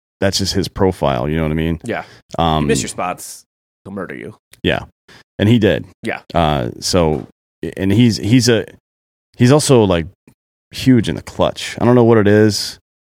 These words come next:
Speaker 1: Maybe we can have, um, God, who the fuck was it that we had on that, that talked about that stuff? About, uh, about clutch performance.
Speaker 2: This is the Wall Street Journal dude?
Speaker 1: Yeah, I think it was,
Speaker 2: Jared?
Speaker 1: actually, yeah,
Speaker 2: Yeah.
Speaker 1: yeah. Um, super interesting,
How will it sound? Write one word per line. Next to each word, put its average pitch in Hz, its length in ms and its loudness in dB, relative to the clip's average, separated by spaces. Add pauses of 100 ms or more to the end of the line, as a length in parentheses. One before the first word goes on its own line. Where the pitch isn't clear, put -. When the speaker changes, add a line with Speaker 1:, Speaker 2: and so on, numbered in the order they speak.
(380)
Speaker 1:
Maybe 104 200 2
we 107 140 2
can 98 120 0
have, 92 500 0
um, 71 520 -4 (300)
God, 95 220 -8
who 107 140 -8
the 104 80 -8
fuck - 260 -14
was 95 140 -6
it 65 100 -6
that 80 80 -8
we 80 100 -6
had 82 220 -6
on 78 180 -4
that, 62 140 -8 (160)
that 71 160 -12
talked 71 260 -10
about 64 220 -10
that - 160 -12
stuff? 58 420 -10 (560)
About, 78 240 -2 (160)
uh, 80 240 -2
about 78 220 -4
clutch - 400 -4
performance. 82 540 -4
Speaker 2:
This 104 100 -6
is 110 60 2
the 107 60 0
Wall 107 160 0
Street 107 180 -8
Journal 110 200 -6
dude? 135 280 -8 (200)
Speaker 1:
Yeah, 104 220 4
I 95 60 0
think 107 160 2
it 87 80 2
was, 82 160 0
Speaker 2:
Jared? 104 180 0
Speaker 1:
actually, 73 300 -6
yeah, 67 360 -6
Speaker 2:
Yeah. 57 340 -6 (160)
Speaker 1:
yeah. 76 280 0
Um, 69 260 -6
super 131 380 2
interesting, 90 640 -2